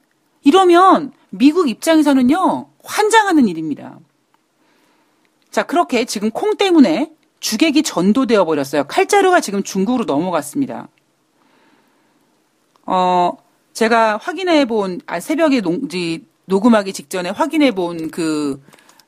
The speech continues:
기사 내용이 뭐였냐면은요. 뭐, 트럼프 대통령이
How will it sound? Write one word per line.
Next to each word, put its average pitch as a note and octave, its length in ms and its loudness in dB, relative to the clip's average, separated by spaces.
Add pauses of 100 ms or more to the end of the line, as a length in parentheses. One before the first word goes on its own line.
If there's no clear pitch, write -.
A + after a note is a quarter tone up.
(120)
기사 B3 280 0
내용이 F3+ 360 -8
뭐였냐면은요. D3+ 1040 -6 (840)
뭐, C#3+ 480 0 (600)
트럼프 F#4 280 2
대통령이 D#3 880 0